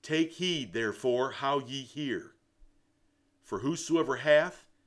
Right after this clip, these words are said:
to him shall be given, and whosoever hath not,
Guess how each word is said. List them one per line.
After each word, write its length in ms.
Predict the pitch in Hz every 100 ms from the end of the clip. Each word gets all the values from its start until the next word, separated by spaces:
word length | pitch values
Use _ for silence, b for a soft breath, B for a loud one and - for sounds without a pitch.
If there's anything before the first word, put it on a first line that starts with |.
| _ _
to 80 | 98
him 240 | 131 139
shall 240 | 143 151 147
be 140 | 151
given, 420 | 151 160 95 - _ _ _ _ _ _ _ -
and 120 | 82
whosoever 540 | 113 151 - 147 131 123
hath 300 | 143 135 135
not, 380 | 131 147 170